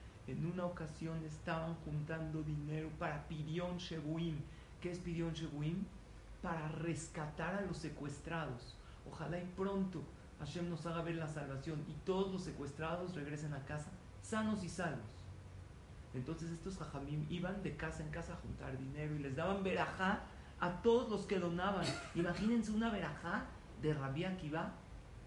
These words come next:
que eran jajamim muy grandes, una verajá de Rabbi Eliezer, de Rabbi Yoshua. ¡Wow! Fueron con un hombre que se llamaba Abba Yudan, así se llamaba, cuenta el Midrash. Este Abba Yudan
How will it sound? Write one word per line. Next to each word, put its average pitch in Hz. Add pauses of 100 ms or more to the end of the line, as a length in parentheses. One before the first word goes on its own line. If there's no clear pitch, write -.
(280)
que 147
eran 185
jajamim 165
muy 175
grandes, 170
una 185
verajá 156
de 196
Rabbi 170
Eliezer, 175
de 160
Rabbi 147
Yoshua. 180
¡Wow! 190 (540)
Fueron 196
con 165
un 180
hombre 180
que 160
se 147
llamaba 147 (160)
Abba 202
Yudan, 165
así 175
se 240
llamaba, 208
cuenta 175
el 180
Midrash. 165 (840)
Este 156
Abba 156
Yudan 156